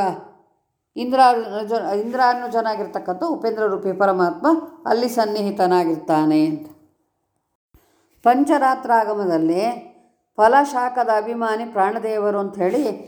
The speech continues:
ಅವನಿಗೆ ನಿಯಾಮಕನಾಗಿರ್ತಕ್ಕಂಥ ರೂಪ ಅಂದರೆ ಉಪೇಂದ್ರ ಅಂತ ತಿಳಿಸ್ತಾರೆ. ಆದ್ದರಿಂದ ಇಲ್ಲಿ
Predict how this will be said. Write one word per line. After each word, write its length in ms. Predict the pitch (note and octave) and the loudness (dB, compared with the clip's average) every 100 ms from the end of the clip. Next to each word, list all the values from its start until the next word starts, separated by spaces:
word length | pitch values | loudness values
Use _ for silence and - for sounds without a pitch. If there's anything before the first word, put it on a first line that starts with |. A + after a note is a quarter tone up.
| - _ - | -20 _ 2
ಅವನಿಗೆ 500 | F#3 A3 B3+ C4 C4 | 4 4 2 0 -4
ನಿಯಾಮಕನಾಗಿರ್ತಕ್ಕಂಥ 1160 | A#3 A3 A3+ A3+ A3 G#3+ G3+ G3+ G3 F#3+ G3 G3 | -4 -2 -2 -2 -2 -2 -2 -4 -6 -6 -4 0
ರೂಪ 300 | G3 G3+ G3+ | 0 0 2
ಅಂದರೆ 280 | F#3 F#3 A#3+ | 2 4 2
ಉಪೇಂದ್ರ 520 | G#3 G#3+ G3+ G3 F#3 | 2 0 -2 0 0
ಅಂತ 220 | F3+ - - | 0 -2 -2
ತಿಳಿಸ್ತಾರೆ. 480 | F3+ F3 - D#3 A#3 - - - _ - | -2 -2 -2 0 -2 -6 -18 -20 _ 2
ಆದ್ದರಿಂದ 480 | A3 A#3+ G#3+ G#3 B3 C4 | 2 4 2 2 2 0
ಇಲ್ಲಿ 240 | A#3 D4+ | 0 -2